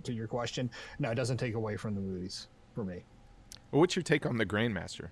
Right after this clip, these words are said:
Speaker 1: Uh, Grandmaster, uh, love it from a pure entertainment stance. I think,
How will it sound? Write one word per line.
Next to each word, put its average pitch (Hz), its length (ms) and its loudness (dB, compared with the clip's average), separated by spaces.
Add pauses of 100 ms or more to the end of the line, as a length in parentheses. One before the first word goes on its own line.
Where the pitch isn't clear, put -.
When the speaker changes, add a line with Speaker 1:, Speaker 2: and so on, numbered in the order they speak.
(140)
Speaker 1:
Uh, 120 260 0
Grandmaster, 226 1080 0
uh, 113 260 0 (1400)
love 135 240 2
it 147 100 0
from 127 220 0
a - 20 -4
pure 131 460 -2
entertainment 127 640 -2 (2000)
stance. - 760 -6 (480)
I 107 140 -4
think, 110 440 -4